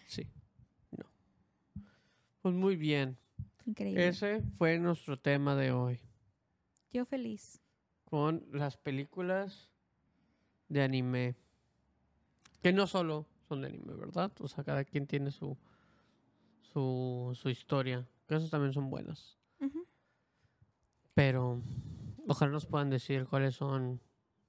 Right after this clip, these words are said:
Speaker 1: algunas recomendadas por ustedes. Cuáles han visto, cuáles no. Cuáles les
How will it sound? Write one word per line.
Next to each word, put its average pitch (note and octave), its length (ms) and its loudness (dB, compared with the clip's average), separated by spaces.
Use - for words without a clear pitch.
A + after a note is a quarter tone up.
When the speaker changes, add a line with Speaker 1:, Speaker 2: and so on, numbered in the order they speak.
Speaker 1:
algunas C3+ 380 4
recomendadas C3 560 0
por - 160 -2
ustedes. D3+ 540 -2
Cuáles C#3+ 300 0
han C#3 120 2
visto, D3 300 0
cuáles D3 280 2
no. C#3+ 220 0
Cuáles C#3+ 320 4
les C3+ 400 -2